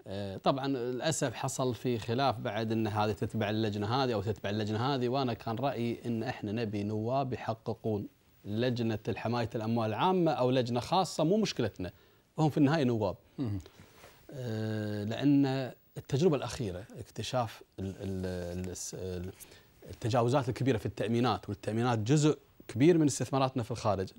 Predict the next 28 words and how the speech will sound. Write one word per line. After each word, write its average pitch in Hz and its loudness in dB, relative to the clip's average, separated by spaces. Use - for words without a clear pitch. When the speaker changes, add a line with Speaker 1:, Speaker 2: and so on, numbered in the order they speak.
Speaker 1:
لكنه 104 -2
يديرها 107 2
جهاز 101 0
اللي 95 -4
هو 95 -6
التأمينات، 98 -4
ما، 127 0
ما 127 0
هي 131 -2
تحت - -6
هيئة 104 -2
الاستثمار، 101 -4
وعندك 117 0
أيضا 120 0
استثمارات 113 -2
هيئة 107 -4
البترول، 107 0
وعندك 127 4
استثمارات 117 2
صندوق 113 0
التنمية، 107 -2
يعني 127 2
عندنا 143 -2
أربع 143 -2
خمس - -6
روافد 123 -2
للاستثمارات 131 -4
الخارجية، 143 0